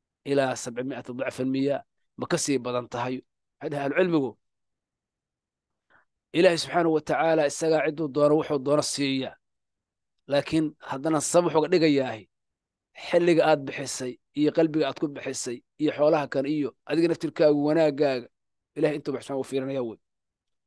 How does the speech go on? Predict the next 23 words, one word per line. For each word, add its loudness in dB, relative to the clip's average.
Qof -6
saalixa, -6
nicmal, -8
nicmal, -6
nicmal -6
maalu -4
saalixu 2
lilcabdi -4
saalix. 6
Waa -14
kii -10
nebigu, -4
nebigu -6
calayhi -2
salaatu -2
wasalaam -4
yidhi. -20
Nin -2
baa 8
wuxuu 2
bixinayaa 0
toban -2
dirham -2